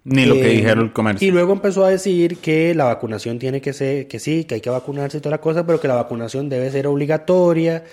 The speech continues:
Speaker 1: No debe ser
Speaker 2: Eh, de-,
Speaker 1: obligatoria.
Speaker 2: no debe ser obligatoria, que debe ser voluntaria, y que si se hace obligatoria, hay violaciones a las leyes, a la Constitución, a los derechos. Y entonces, <sighs> señor, me metí yo al Nexus, que es el sistema de búsqueda de jurisprudencia del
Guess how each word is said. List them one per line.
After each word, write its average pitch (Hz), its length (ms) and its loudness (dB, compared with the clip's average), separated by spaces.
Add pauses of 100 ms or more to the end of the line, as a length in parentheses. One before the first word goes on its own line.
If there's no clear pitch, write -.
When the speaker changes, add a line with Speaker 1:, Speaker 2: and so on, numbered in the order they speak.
Speaker 1:
No 131 280 2
debe 120 200 4
ser 110 140 2
Speaker 2:
Eh, - 20 4
de-, 98 80 4
Speaker 1:
obligatoria. - 280 2
Speaker 2:
no 175 100 4
debe 185 100 2
ser 196 160 2
obligatoria, 185 420 0
que - 80 -4
debe 127 60 -2
ser 156 100 -4
voluntaria, 165 580 -2
y 170 120 -2
que 160 100 -4
si 151 140 -8
se 156 80 -2
hace 160 100 -2
obligatoria, 196 760 2
hay 139 80 2
violaciones 165 500 -2
a 165 60 -2
las 151 140 -2
leyes, 156 500 -2
a 156 80 0
la 139 80 -2
Constitución, 143 680 -4
a 147 60 -2
los 139 80 -2
derechos. 139 480 -6 (1300)
Y 143 80 2
entonces, 156 480 2 (160)
<sighs> - 180 -12
señor, 127 360 -18 (1600)
me 147 140 -4
metí 143 300 0
yo 214 220 4
al 175 280 2
Nexus, 165 440 -6
que - 100 -6
es 117 80 -4
el 139 80 -6
sistema 135 320 -6
de 139 60 -4
búsqueda 131 240 -6
de 143 80 -4
jurisprudencia 131 640 -8
del 95 260 -12